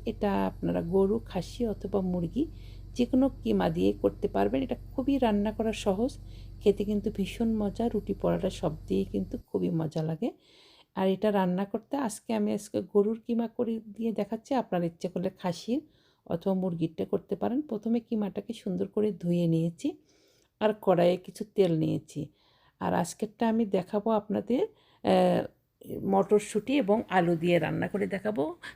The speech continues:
আর এটা খেতে কিন্তু সেরকমই মজা। প্রথমে তেলের মধ্যে আমি কিছু তেজপাতা, গরম মশলা দিলাম আর কি, এলাচ এবং দারচিনি দিয়ে নিয়েছি, দিয়ে আমরা নাড়তে থাকবো। তারপরে কিন্তু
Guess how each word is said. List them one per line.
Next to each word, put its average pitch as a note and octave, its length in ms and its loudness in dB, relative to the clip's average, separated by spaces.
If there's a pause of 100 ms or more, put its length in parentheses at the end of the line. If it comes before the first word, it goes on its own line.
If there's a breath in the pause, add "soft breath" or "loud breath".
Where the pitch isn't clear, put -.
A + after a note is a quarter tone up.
আর G3+ 120 0
এটা - 320 -2
খেতে G#3+ 380 -4
কিন্তু A3 220 -2
সেরকমই G3+ 560 -2
মজা। D3 280 -2
প্রথমে A#3+ 420 -2
তেলের F#3+ 400 0
মধ্যে F#3+ 420 0 (600 soft breath)
আমি F3+ 420 0 (220)
কিছু - 320 -8
তেজপাতা, G3+ 720 -2 (400)
গরম E3 280 2
মশলা F3 320 -2
দিলাম E3 320 0
আর E3 80 -2 (120)
কি, - 100 -2
এলাচ E3+ 580 -2
এবং F3+ 280 -2 (460 soft breath)
দারচিনি E3+ 460 2
দিয়ে E3 240 4
নিয়েছি, E3 340 0
দিয়ে G#3+ 380 -2
আমরা E3+ 300 -2
নাড়তে F3+ 380 -2
থাকবো। F#3+ 440 -2 (480 soft breath)
তারপরে G#3 420 4
কিন্তু C4+ 500 0